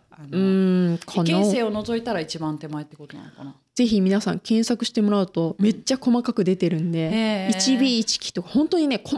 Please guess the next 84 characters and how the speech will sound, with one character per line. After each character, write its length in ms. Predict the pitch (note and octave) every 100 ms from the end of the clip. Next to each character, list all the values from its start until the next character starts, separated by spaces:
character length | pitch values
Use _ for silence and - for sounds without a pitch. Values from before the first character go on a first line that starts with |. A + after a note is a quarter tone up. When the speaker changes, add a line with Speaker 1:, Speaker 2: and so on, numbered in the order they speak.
| -
Speaker 2:
か 120 | F#4
い 40 | C#4
の 80 |
よ。 100 | E3+ -
ス 160 | - -
テ 160 | E4+ E4+
ー 20 |
ジ 120 | -
一 240 | A3+ - F4
の 80 | C4+
中 160 | G#3+
で 100 | F#3
も、 320 | F3+ E3 E3 - _ _ -
わ 140 | -
ー 40 |
っ 60 | A3+
て 80 | E3
あ 40 |
っ 40 | -
て、 440 | _ G#3+ F#3+ F3 G3
Speaker 1:
う 60 |
ん 80 | G3
う 40 | F#3+
ん。 160 | E3+ - - - _ _
Speaker 2:
で、 440 | G#3+ G3+ F#3+ - _ -
二、 420 | A#3 C4 A#3+ -
二 220 | C4 F4+ E4
の 100 | G3+
中 200 | - G#3+
で 100 | C#4
も 120 | G4
ま 140 | G3+
た、 200 | F#3 - - _
わ 200 | G3 F#3
ー 40 |
っ 40 | -
て 80 | D#3
あ 40 |
っ 40 |
て、 240 | - - E3
み 80 | E3
た 80 |
い 40 | -
な。 60 |
Speaker 1:
う 20 | G3
ん 20 |
う 40 |
ん。 260 | F#3 F#3 F3
Speaker 2:
だ 60 | -
か 40 | -
ら 80 | G#3
結 240 | - F4 -
構、 420 | - G3+ A3 A3 F#3
そ 160 | -
の、 80 | G3+
普 100 | -
通 180 | - F4+
の 120 | F#4
が 120 | F4+
ん 80 | F4
と 80 | -
違 180 | - G3
っ 40 | E3+
て、 580 | - - G3 F#3 D#3+ D#3+
Speaker 1:
う 20 |
ん。 40 | - _
子 140 | - -
宮 120 | G#4
頸 220 | G#4 A4 C#4
が 100 | F3
ん 60 |
が 60 | D3
そ 180 | - C#3
う 40 |
い 40 |
う 40 | C3
感 180 | C3+ B2+
じ 100 | B2+
っ 20 |
て 100 | -
こ 120 | -
と 100 |
な 80 |
ん 20 | -